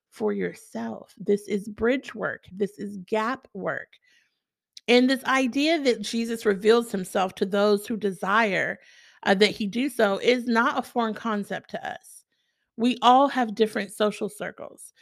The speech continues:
There are people that you work with who get one side of you, and then there are people who you do life with who really know you, right? You might tell a joke here or there at work, but at home, you're gonna have people rolling till they cry.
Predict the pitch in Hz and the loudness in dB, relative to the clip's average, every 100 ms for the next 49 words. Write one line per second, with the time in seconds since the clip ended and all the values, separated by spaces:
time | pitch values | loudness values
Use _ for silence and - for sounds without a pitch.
0 | - _ - 415 392 - 247 247 226 175 | -20 _ 2 4 4 0 0 2 2 0
1 | 202 196 190 190 202 208 226 - - 277 | -4 0 -2 0 -2 -2 -2 -6 -6 -4
2 | 247 220 247 220 220 233 220 202 - 170 | -2 0 0 0 -2 0 -2 -4 -2 -2
3 | 175 - 170 147 - 208 214 220 220 214 | -2 -8 -12 -12 -6 -2 0 0 0 0
4 | 247 233 220 214 214 214 _ _ 254 226 | -2 -4 0 0 0 -6 _ _ -2 -2
5 | 208 220 220 220 202 170 226 202 190 196 | -2 -2 0 -2 -4 -4 -4 -2 -2 0
6 | 233 247 - 185 180 - _ _ 269 233 | 0 -4 -10 -8 -8 -8 _ _ -8 0
7 | 208 214 196 180 185 190 180 165 - - | 4 4 2 -4 -2 -2 -2 -6 -14 -18
8 | _ _ 185 190 226 240 - - - 240 | _ _ -6 -4 -6 -8 -18 -18 0 2
9 | 269 254 - 247 214 190 - 190 220 - | 4 2 0 0 0 -2 0 2 2 0
10 | 226 202 190 196 196 175 180 196 226 220 | 0 0 0 -2 -2 -2 0 2 2 0
11 | 214 208 196 - 269 302 262 247 240 233 | 0 0 0 -4 -4 -4 -2 0 0 0
12 | 220 214 214 202 190 208 220 220 202 - | -2 -4 -6 -6 0 2 2 0 -4 -6
13 | 202 190 180 - 226 160 - | -4 -4 -6 -2 -2 -2 -6